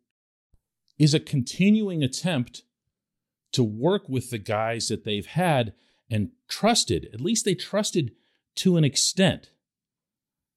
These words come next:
There's every indication from Mike Tomlin that he's not about to give up, for example, on Dan Moore or Kevin Dotson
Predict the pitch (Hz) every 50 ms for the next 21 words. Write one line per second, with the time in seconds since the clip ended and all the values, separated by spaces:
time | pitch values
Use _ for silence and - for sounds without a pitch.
0 | _ _ - 131 156 156 139 - 151 160 190 208 233 233 226 220 208 190 165 156
1 | - 175 165 180 170 - - 117 107 - - - 139 143 151 147 143 139 143 139
2 | - - - 160 170 175 160 127 104 101 98 101 - - 139 123 110 123 127 135
3 | 151 190 208 185 123 107 127 135 170 175 - - 110 98 92 104 143 165 143 113
4 | 139 175 160 98 - - _ _ _ _ _ _ _ _ _ _ _ _ _ _
5 | _ _ _ _ - - - 127 123 113 101 120 120 123 123 110 - 135 - -
6 | 117 127 127 117 98 131 131 139 143 139 135 143 175 180 151 104 78 69 - _
7 | _ _ - 95 87 - - 107 113 127 143 135 127 156 165 175 170 - - -
8 | 80 -